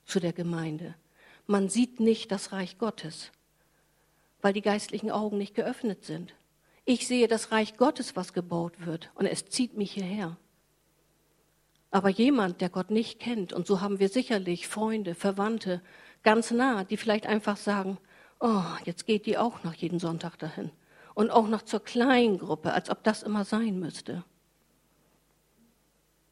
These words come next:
Und oft nimmt man vielleicht sogar den Familiensinn daraus, weil man sagt, „Eigentlich könnte ich jetzt mit meiner Familie Fahrrad fahren, zum Schwimmen gehen.“ Das ist mit der Grund, weswegen Luca so selten kommt.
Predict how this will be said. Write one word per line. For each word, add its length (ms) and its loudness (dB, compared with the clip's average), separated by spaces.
Und 140 2
oft 260 2
nimmt 140 2
man 160 0
vielleicht 680 -2
sogar 220 10
den 140 8
Familiensinn 840 6
daraus, 520 -2
weil 100 4
man 140 2
sagt, 220 0
„Eigentlich 360 0
könnte 280 2
ich 140 0
jetzt 160 -2
mit 100 0
meiner 240 2
Familie 440 0
Fahrrad 400 0
fahren, 400 -6
zum 200 -2
Schwimmen 380 2
gehen.“ 260 -4
Das 160 0
ist 100 -4
mit 160 0
der 80 2
Grund, 320 -2
weswegen 300 -2
Luca 280 0
so 140 -4
selten 360 -4
kommt. 340 -8